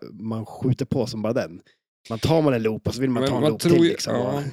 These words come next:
Speaker 2: Och så tror man alltid att man kommer träffa någon ramp, så att den, men det, det,
Speaker 1: Mm.
Speaker 2: det du gör är att träffa alla m-, mittemellan ramp, alltså
Speaker 1: Ja,
Speaker 2: m-,
Speaker 1: precis.
Speaker 2: mellan alla ramper.
Speaker 1: Ja.
Speaker 2: Det är ett postspel.
Speaker 1: Ja, och det kan gå,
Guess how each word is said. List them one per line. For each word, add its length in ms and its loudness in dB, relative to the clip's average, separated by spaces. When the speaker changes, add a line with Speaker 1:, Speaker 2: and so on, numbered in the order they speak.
Speaker 2:
Och 100 -2
så 100 -4
tror 180 2
man 140 2
alltid 340 -2
att 80 -4
man 100 -2
kommer 180 0
träffa 420 -2
någon 320 2
ramp, 280 0
så 100 -6
att 80 -10
den, 300 -2
men 160 0
det, 140 2
det, 80 4
Speaker 1:
Mm. 280 6
Speaker 2:
det 80 2
du 80 4
gör 260 2
är 60 0
att 80 -4
träffa 260 -4
alla 280 -2
m-, 140 -12
mittemellan 580 0
ramp, 280 -2
alltså 220 -2
Speaker 1:
Ja, 200 4
Speaker 2:
m-, 100 0
Speaker 1:
precis. 260 2
Speaker 2:
mellan 360 0
alla 200 -4
ramper. 460 -8
Speaker 1:
Ja. 300 0
Speaker 2:
Det 460 -2
är 200 2
ett 180 -8
postspel. 1000 -8
Speaker 1:
Ja, 280 4
och 140 0
det 80 2
kan 200 0
gå, 140 2